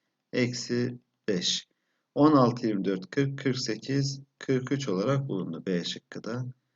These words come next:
C şıkkı bunun sabit terimi. Bu sefer burada x yerine sıfır yazacağız arkadaşlar. Burası ne oldu? Üç çarpı sıfır artı iki. O da eşittir iki. Bana neyi sormuş burada arkadaşlar? P iki.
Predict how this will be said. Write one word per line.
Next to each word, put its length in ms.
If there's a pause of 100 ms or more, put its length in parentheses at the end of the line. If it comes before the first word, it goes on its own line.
(520)
C 240
şıkkı 480
bunun 240
sabit 640
terimi. 380
Bu 60
sefer 440
burada 280
x 340
yerine 260
sıfır 280
yazacağız 500
arkadaşlar. 760 (640)
Burası 400
ne 60
oldu? 460
Üç 280 (100)
çarpı 540
sıfır 680
artı 420
iki. 380
O 160
da 80
eşittir 800
iki. 360 (120)
Bana 220
neyi 260
sormuş 520
burada 200
arkadaşlar? 800 (260)
P 260
iki. 280